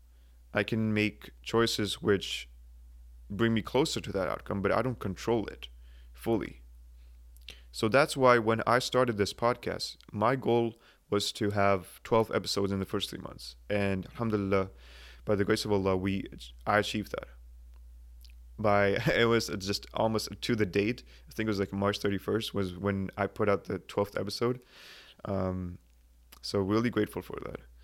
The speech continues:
But, I mean, it just goes to show that you, when you start, when you are on this journey, when you wanna do something in your life, you wanna do, focus on action-oriented goals, because those are things that you can actually control, and you can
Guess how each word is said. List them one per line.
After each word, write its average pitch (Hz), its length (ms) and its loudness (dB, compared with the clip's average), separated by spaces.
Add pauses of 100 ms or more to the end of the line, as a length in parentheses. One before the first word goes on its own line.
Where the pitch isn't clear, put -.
(240)
But, 110 140 4
I 117 40 6
mean, 127 180 2
it 139 60 4
just 156 220 0
goes 175 160 2
to - 60 -2
show 120 200 2
that 107 180 2
you, 104 180 -6
when 110 160 -2
you 139 200 -2
start, 120 440 0
when 110 120 -2
you 110 180 -4 (560)
are 107 220 4
on 123 140 4
this 117 120 0
journey, 101 340 0
when 95 140 -4
you 92 200 -4 (120)
wanna 107 220 -2
do 110 120 -2
something 107 280 -4
in 95 60 -4
your - 100 -10
life, - 300 -10
you 101 120 -6
wanna 123 240 -2 (280)
do, 101 220 -4 (1000)
focus 127 360 -2
on 107 180 0
action-oriented 98 720 0
goals, - 360 -12 (400)
because 107 240 -2
those 120 240 4
are 156 40 0
things 131 240 0
that 110 120 2
you 117 80 -2
can 110 160 -2
actually - 260 -2
control, 113 420 2
and 101 220 0 (420)
you 123 160 4
can 151 260 2